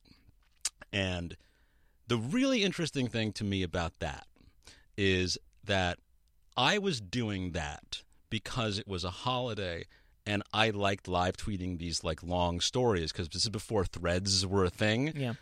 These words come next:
Speaker 1: I just would tell stories on Twitter because no one would publish my writing, so I thought it was funny, and I would do them in real time and try to, like, make it a play-along kind of choose-your-own-adventure thing. I would take advice from people writing in. Like, it was an enjoyable thing, and I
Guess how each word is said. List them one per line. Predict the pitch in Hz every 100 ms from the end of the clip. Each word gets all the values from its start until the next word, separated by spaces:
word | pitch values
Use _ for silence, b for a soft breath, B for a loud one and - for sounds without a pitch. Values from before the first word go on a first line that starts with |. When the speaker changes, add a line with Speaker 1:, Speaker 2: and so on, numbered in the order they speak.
| B
Speaker 1:
I | 170 196
just | 196 208
would | 190
tell | - - 165
stories | 156 - 165 160 139
on | 143
Twitter | - 233 127
because | 90 95 104
no | 113 113
one | 110
would | 107
publish | 120 113 113 -
my | 107 101
writing, | 127 151 101 90
so | -
I | 98
thought | 101 95
it | 87
was | 90
funny, | - 165 120 98 B B B
and | 160
I | 139
would | 139 107
do | 117
them | 117
in | 110
real | 107 110
time | - 92 85 92
and | 90
try | 101
to, | 92
like, | 92 90 B B
make | 87 90 101
it |
a | 90
play-along | - 104 92 92 92 92
kind | 98
of | 90
choose-your-own-adventure | - 101 90 87 87 90 82 85 87
thing. | 90 90
I | 87
would | 92
take | - 98 - B B
advice | 95 78 85 82 92
from | - 87
people | 95 87 90
writing | 85 90 87 87
in. | 87 90 90 B B B
Like, | 104 90 - - -
it | 110
was | 110
an | 104
enjoyable | 98 92 92 85
thing, | - 143 -
and | 113
I | 104 101